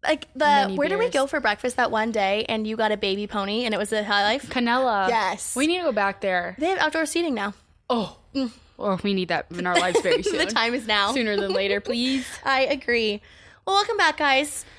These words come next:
Speaker 1: Okay, so this is the first time in what feels like forever that Mike and I did not spend the weekend together, so we have separate weekend recaps.
Speaker 2: Wow.
Speaker 1: <laughs>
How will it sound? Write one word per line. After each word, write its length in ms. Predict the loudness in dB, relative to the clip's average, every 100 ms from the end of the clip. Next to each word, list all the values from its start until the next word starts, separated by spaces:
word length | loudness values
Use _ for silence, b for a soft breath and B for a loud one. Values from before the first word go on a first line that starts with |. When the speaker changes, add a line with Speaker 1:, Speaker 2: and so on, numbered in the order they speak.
| B B B
Speaker 1:
Okay, 240 | 0 0 -2
so 300 | 0 2 2
this 180 | 0 -2
is 80 |
the 80 | -4
first 300 | 0 0 0
time 340 | 0 2 2 2
in 480 | 2 2 2 -2 -6 -4
what 160 | -2
feels 180 | -2 -2
like 120 | -4
forever 300 | 0 0 2
that 140 | 0 0
Mike 220 | -2 0
and 80 | -2
I 80 | 0
did 120 | 0
not 140 | -2 -2
spend 140 | -2
the 60 | -2
weekend 280 | -4 -4 -4
together, 400 | -2 0 0 0
so 220 | 2 0
we 180 | 0 -4
have 500 | -2 2 2 0 -8
separate 520 | -6 -2 -2 0 0
weekend 360 | 0 -2 -2 -2
recaps. 500 | -4 -2 -4 -4 -10 -8
Speaker 2:
Wow. 520 | -2 0 2 4 2
Speaker 1:
<laughs> 40 | 0